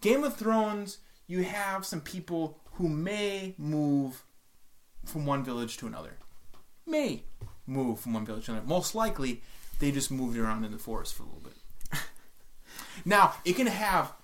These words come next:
just like in The Walking Dead, you can have incredible episodes that have drastic, huge, uh, season-altering events. But I feel like episode to episode, nothing happens.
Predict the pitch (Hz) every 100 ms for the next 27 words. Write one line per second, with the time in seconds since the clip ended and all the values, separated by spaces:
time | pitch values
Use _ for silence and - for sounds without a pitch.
0 | - - - - - 180 180 180 160 -
1 | - - - - 147 139 135 - _ -
2 | 127 123 120 117 113 110 127 95 - -
3 | - - 151 214 165 139 139 123 123 127
4 | 120 - - 139 160 147 123 - 180 190
5 | 143 - - - - - - - - -
6 | - - - 123 127 117 110 - - -
7 | - 127 117 120 139 160 - - - -
8 | - - - - 175 196 180 131 110 -
9 | 123 113 110 - 147 135 123 117 113 123
10 | 113 110 - - 113 123 160 - - -
11 | - - - 135 165 156 - 139 139 143
12 | 151 - 123 165 - 190 190 185 - -
13 | - - - - - 107 - - -